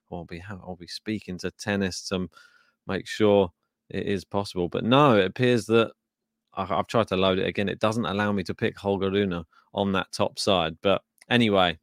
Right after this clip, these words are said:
let's just say I picked him, and we'll keep <laughs> going down. We've got Borna Coric against the qualifier. I think Coric will get that done. I'm gonna have Ruusuvuori knocking out Cressy.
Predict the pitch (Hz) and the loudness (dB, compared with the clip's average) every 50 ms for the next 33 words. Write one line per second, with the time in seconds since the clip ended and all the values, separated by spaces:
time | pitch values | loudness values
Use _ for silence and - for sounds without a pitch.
0 | _ - 131 139 - - 131 - - 127 117 101 95 87 - 101 95 - _ - | _ -2 -2 -2 0 -2 -2 2 2 4 4 4 2 0 0 -2 -2 -2 _ -2
1 | 107 110 110 101 - _ _ _ _ - 95 101 101 95 - 123 123 - - - | 0 0 0 -2 -6 _ _ _ _ -6 -4 -2 -2 2 2 2 2 4 4 2
2 | - - - 196 185 170 - - 175 180 151 107 131 127 127 127 127 123 - - | 4 6 6 8 8 8 8 8 6 4 6 8 8 8 8 8 6 6 6 4
3 | - 151 139 131 - 156 143 123 104 117 131 151 143 131 135 135 - - 131 123 | 4 4 4 4 4 4 2 4 2 2 4 4 4 4 2 0 2 4 6 6
4 | 123 120 - - 120 107 107 101 87 - - - 113 110 107 - - 104 101 98 | 6 6 2 0 -4 -4 -4 -4 -4 -8 -4 0 2 2 2 2 2 0 0 0
5 | 101 - - - - 101 95 - - - 95 92 85 - - - _ _ - - | -2 -6 -8 -4 -2 -2 -2 -2 -4 -8 -8 -10 -10 -12 -16 -20 _ _ -10 -6
6 | 95 98 90 69 - - 117 117 117 117 104 - _ _ _ _ _ _ _ - | -4 -4 -4 -4 0 2 4 4 4 2 -2 -6 _ _ _ _ _ _ _ -8
7 | 107 117 131 131 110 110 139 151 143 156 135 135 143 135 127 123 120 117 110 - | -4 -2 -2 -2 0 0 0 0 0 -2 -2 0 2 2 2 2 2 -2 -4 -4
8 | 120 113 104 80 - - - 127 127 135 127 135 151 170 170 | -2 -2 -2 -4 -4 -4 -2 0 0 2 0 0 -2 -4 -4